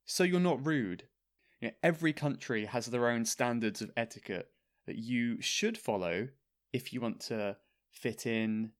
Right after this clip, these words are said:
be polite, be accepted by people, that kind of stuff. So I have created a list of twelve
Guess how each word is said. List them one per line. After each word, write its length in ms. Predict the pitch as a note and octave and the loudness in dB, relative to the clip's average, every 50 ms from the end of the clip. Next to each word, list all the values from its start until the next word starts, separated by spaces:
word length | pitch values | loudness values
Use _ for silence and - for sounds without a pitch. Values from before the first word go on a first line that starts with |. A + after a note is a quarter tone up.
| _ _ _ _ | _ _ _ _
be 120 | - C3 B2+ | 0 0 0
polite, 560 | - - B2 A2+ A2 A2 A2 G#2+ - - - - | 0 0 0 2 2 4 2 0 0 -2 -2 2
be 120 | C3 B2 | 4 4
accepted 600 | B2+ - - - - A#2 - - - - G#2 - | 4 2 0 0 0 0 0 0 -2 -4 -4 0
by 140 | - G#2 G2 | 0 -2 -2
people, 560 | F#2+ - A2 G#2 - - G2+ F#2+ G2 G2+ - _ _ _ _ _ _ _ | 0 -4 -8 -8 -6 -4 -4 -4 -4 -4 -8 _ _ _ _ _ _ _
that 180 | - A2 - - | -2 -2 -2 0
kind 200 | - A#2+ G2+ G#2 | -6 -6 -4 -4
of 100 | G2 - | -6 -6
stuff. 380 | - - F#2 F#2 F2+ - - _ _ _ _ _ _ _ _ _ _ _ _ _ _ _ | -4 -4 -4 -6 -6 -12 -20 _ _ _ _ _ _ _ _ _ _ _ _ _ _ _
So 220 | - - - - - - - | -8 -6 -6 -6 -6 0 2
I 200 | C#3+ D3+ D#3+ E3+ | 2 4 4 4
have 260 | D#3+ D3 D3+ C#3+ C#3 | 2 2 0 0 -2
created 540 | - - C#3+ C#3 C#3 C3+ C3 C3+ - B2+ - - | -2 -2 2 4 4 4 4 2 -2 -4 -2 0
a 60 | B2 | 2
list 500 | B2+ C3 C#3+ E3 D3 A2 - - - - - | 2 4 6 4 4 2 2 -4 -8 -6 -6
of 180 | - G#2+ - - | -6 -6 -6 -10
twelve 800 | - - - - F3+ F3+ F#3+ G3 G3 G3 F#3+ F#3 F#3 F3+ F3 | -16 -16 -10 -4 -2 2 4 4 4 4 4 2 0 -2 -4